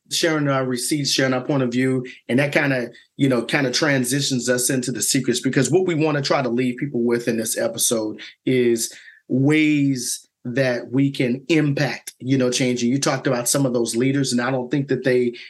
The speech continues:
were leaders, uh, from, from my recollection, who just talked about the issues, they offered up secrets. So in this, uh, part of the show,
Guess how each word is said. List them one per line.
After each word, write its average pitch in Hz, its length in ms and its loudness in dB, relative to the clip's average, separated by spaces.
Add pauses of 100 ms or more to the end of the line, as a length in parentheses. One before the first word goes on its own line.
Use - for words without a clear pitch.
(120)
were 131 280 0
leaders, 139 640 0
uh, 131 540 -2
from, 135 240 0
from 131 200 0
my 143 140 4
recollection, 117 720 -2 (280)
who 175 100 4
just 143 560 0 (300)
talked 147 280 0
about 131 220 0
the 120 140 -4
issues, 131 340 0
they 123 260 2
offered 131 380 0
up 117 140 -4
secrets. 117 440 -2
So 131 280 2 (280)
in 139 180 4
this, 208 360 2
uh, 143 220 0
part 139 260 0
of 127 80 0
the 123 80 -2
show, 123 400 -2